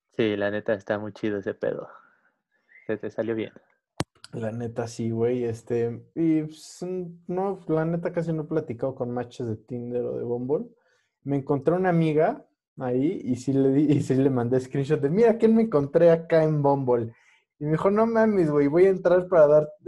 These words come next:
Speaker 2: y empezamos a platicar por Bumble como si fuera,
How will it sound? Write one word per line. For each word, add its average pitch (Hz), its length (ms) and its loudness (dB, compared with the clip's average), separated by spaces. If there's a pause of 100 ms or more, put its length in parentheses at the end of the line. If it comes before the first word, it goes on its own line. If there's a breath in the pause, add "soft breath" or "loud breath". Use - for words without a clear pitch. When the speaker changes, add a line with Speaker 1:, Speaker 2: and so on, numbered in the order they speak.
Speaker 2:
y 147 320 4
empezamos 151 600 -4
a 135 60 -14
platicar 120 560 -8
por 135 180 -2
Bumble 135 380 -4 (400)
como 131 240 -10
si 123 120 -18
fuera, 139 320 0